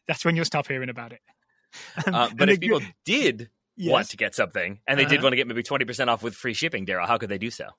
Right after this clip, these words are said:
Speaker 1: You go to manscaped dot com and you use the code T S S twenty. That's twenty percent off with free shipping at manscaped dot com using the code T S S twenty. Everybody go buy one, and then we'll stop doing the ads.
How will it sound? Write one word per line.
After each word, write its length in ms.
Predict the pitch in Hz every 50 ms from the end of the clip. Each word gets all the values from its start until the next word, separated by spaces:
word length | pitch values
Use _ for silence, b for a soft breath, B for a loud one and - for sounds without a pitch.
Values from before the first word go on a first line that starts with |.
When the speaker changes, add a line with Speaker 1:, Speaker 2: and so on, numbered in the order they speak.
| _ _ _ _
Speaker 1:
You 100 | 165 175
go 80 | 190 208
to 140 | 202 202
manscaped 440 | 196 196 208 208 - - 220 208 214 190
dot 180 | 196 165 -
com 260 | - - 185 208 247
and 140 | 247 196 190
you 60 | 196 185
use 200 | 180 196 190 156
the 80 | 190
code 420 | 165 - - 208 208 196 196 185 - _ _
T 320 | - - 220 226 220 220 - -
S 320 | 208 226 208 - - - -
S 260 | 226 226 214 - -
twenty. 540 | _ - 240 277 277 - - 208 151 135 - -
That's 160 | 160 - -
twenty 240 | - - 226 233 240
percent 260 | 196 202 214 208 208
off 220 | 220 247 240 -
with 100 | 202 180
free 220 | - - 196 202 175
shipping 320 | - 208 190 214 196 185
at 80 | 180 175
manscaped 520 | 165 170 180 180 - - - 180 180 175
dot 220 | 160 165 160 - _
com 300 | - 180 180 214 214 B B B B B B
using 300 | 156 180 190 175 190 190
the 80 | 180
code 380 | - - 190 190 190 185 190 - _ _
T 400 | - - - 196 202 208 208 190 - _
S 380 | _ 180 175 175 151 - - - _ _ _
S 280 | 165 151 - - - _ _ _
twenty. 420 | - - 143 120 113 - 117 98 _ B B B B B B _ -
Everybody 440 | 196 220 214 240 226 247 233 233
go 140 | 202 220 214
buy 200 | 190 208 208 220
one, 240 | 220 226 233 226 220
and 220 | - - 170 160
then 140 | 165 170 170
we'll 100 | 165 165
stop 200 | - - 175 170
doing 180 | 151 151 147 147
the 80 | 135
ads. 280 | 113 104 104 - - -